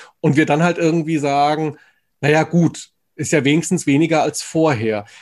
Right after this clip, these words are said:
Lichterketten gibt's auch nicht mehr, ne? Also nach Halle gab's natürlich, nach dem antisemitischen Anschlag in Halle,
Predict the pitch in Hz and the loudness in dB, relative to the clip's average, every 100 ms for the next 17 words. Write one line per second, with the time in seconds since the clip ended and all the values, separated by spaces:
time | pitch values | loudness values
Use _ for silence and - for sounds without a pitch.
0 | _ 139 160 185 170 170 170 160 - - | _ -2 0 0 0 -2 -2 -2 -4 0
1 | 190 180 143 - 117 110 127 170 139 135 | 0 0 -4 -4 -6 -4 -2 -2 -4 -4
2 | 143 131 131 131 - 139 202 190 156 156 | -4 -2 -2 -2 0 2 2 2 0 -2
3 | - 143 185 202 156 139 139 160 135 139 | -4 -2 0 -2 -2 -4 -4 -6 -8 -6
4 | 135 135 147 - 131 147 156 147 143 113 | -4 -4 -6 -10 -8 -8 -6 -6 -8 -4
5 | 131 165 | -2 -2